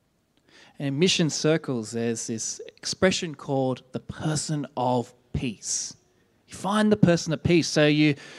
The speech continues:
go out and you pray, "Lord, lead me to the person of peace." A person of peace is a man or a woman. It may not even be a Christian, but someone there who is open and receptive to the gospel message. Someone who, if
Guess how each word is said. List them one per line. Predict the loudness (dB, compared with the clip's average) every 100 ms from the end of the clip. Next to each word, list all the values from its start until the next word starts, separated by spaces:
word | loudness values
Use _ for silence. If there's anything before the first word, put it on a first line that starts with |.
| 0
go | 6
out | 6 6
and | 0
you | -2
pray, | 2 4 4
"Lord, | 2 4 6 6 4
lead | 2 2
me | 2
to | 0 0
the |
person | 0 -2 -2 -8
of | -8
peace." | -6 -4 -4 -6 -8 -8 -14 _ _ _ _ _ _
A | 4
person | 6 8 4
of | 0 4
peace | 6 6 4
is | -2 -2 -6 -14 _
a | -4
man | 2 4 4 4 2 0
or | 0
a | 2
woman. | 4 6 6 4 2
It | -4 -16 _ _ 0 6
may | 8
not | 8 6
even | 2 4
be | 0
a | 0
Christian, | 0 2 2 -2 -2
but | -2
someone | 0 0 2 2 2 4
there | 4 4 4
who | 6 4
is | 2 0
open | 6 6 6 0 -2 0 -4 -12 _ _
and | -2 2
receptive | 2 2 2 2 -2 -2
to |
the | -6
gospel | -4 -6 -8 -8 -6
message. | -4 -4 -4 -8 -10 -14 -20 -4
Someone | 6 6 8 6
who, | 8
if | 6